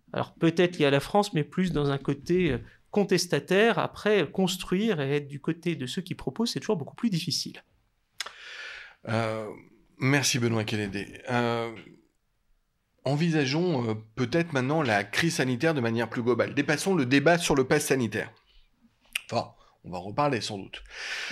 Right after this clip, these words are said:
Speaker 2: On a envisagé la question politique, on envisage la question sociologique maintenant. Et, euh, et je dirais même, je m'interroge sur, euh,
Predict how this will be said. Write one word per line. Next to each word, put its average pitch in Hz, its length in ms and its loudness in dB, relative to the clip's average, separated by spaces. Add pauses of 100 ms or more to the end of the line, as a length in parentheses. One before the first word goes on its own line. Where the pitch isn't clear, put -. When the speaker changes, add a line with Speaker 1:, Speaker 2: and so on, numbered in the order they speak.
(800)
Speaker 2:
On 135 180 4
a 135 40 4
envisagé 127 520 2
la 104 100 2
question 92 540 -4
politique, 165 920 0
on 107 360 0
envisage 107 480 0
la 107 100 2
question 104 340 -4
sociologique 110 760 0
maintenant. 127 400 0 (1120)
Et, 135 180 4
euh, 127 840 0
et 135 120 0
je 131 100 2
dirais 143 240 2
même, 170 400 0
je 123 180 2
m'interroge 165 920 2
sur, 143 420 2
euh, 113 300 2